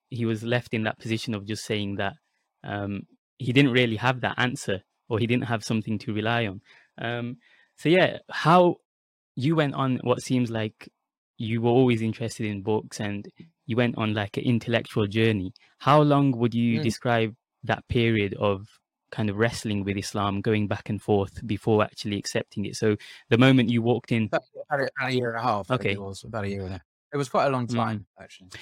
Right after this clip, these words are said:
Speaker 1: And I
Speaker 2: I mean, I, I was in no rush to embrace a religion, which would have meant alienating most of my friends, and it did. And I lost, um, some very close, good friends of mine who, the moment I said my Shahada,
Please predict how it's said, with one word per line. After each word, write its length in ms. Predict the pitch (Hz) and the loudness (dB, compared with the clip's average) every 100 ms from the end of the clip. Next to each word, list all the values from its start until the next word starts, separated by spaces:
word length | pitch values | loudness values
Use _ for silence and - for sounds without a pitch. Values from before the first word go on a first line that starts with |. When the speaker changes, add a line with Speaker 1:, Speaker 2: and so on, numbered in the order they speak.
| - - - | -16 -8 2
Speaker 1:
And 140 | 143 | 4
I 100 | 113 - 131 - _ _ - | 2 -2 -10 -12 _ _ -10
Speaker 2:
I 20 | |
mean, 120 | 160 180 | -2 0
I, 100 | 175 - - | 0 -4 -4
I 60 | 190 | -4
was 120 | 202 | -2
in 80 | 170 | 0
no 120 | 160 | 0
rush 280 | 147 151 139 | 2 0 -2
to 100 | 139 | -6
embrace 360 | 123 120 131 131 | -4 -2 -2 -2
a 40 | |
religion, 400 | 117 127 123 98 101 | -4 -6 -6 -6 -8
which 200 | 110 120 | -8 -6
would 80 | |
have 80 | 120 | -4
meant 300 | 123 120 113 - _ _ _ _ - | -2 -4 -6 -12 _ _ _ _ -6
alienating 640 | 139 143 131 120 127 113 | -2 0 0 -2 -4 -6
most 240 | 120 113 | -6 -6
of 60 | 113 | -6
my 140 | 107 | -8
friends, 460 | 101 143 101 104 - 107 | -4 -4 -4 -6 -8 -8
and 120 | 104 | -8
it 140 | 98 | -6
did. 340 | 151 110 104 113 | -4 -2 -4 -6
And 80 | 117 | -8
I 80 | 117 | -6
lost, 380 | 117 120 - - _ | -4 -6 -8 -18 _
um, 280 | 104 104 101 104 | -8 -8 -10 -14
some 280 | - 107 104 | -8 -6 -4
very 260 | 131 113 | -4 -4
close, 380 | 104 127 110 - | -6 -8 -8 -10
good 180 | - 107 | -14 -8
friends 260 | 139 139 | -6 -6
of 80 | 104 | -4
mine 260 | 95 95 101 | -4 -4 -4
who, 240 | 120 117 104 - _ _ _ _ _ | -4 -6 -8 -20 _ _ _ _ _
the 100 | 123 | -6
moment 280 | 127 147 147 | -2 0 0
I 100 | 120 | -2
said 260 | 120 127 107 | -2 -4 -4
my 120 | 110 | -6
Shahada, 520 | - 110 123 107 98 | -6 -4 -2 -2 -6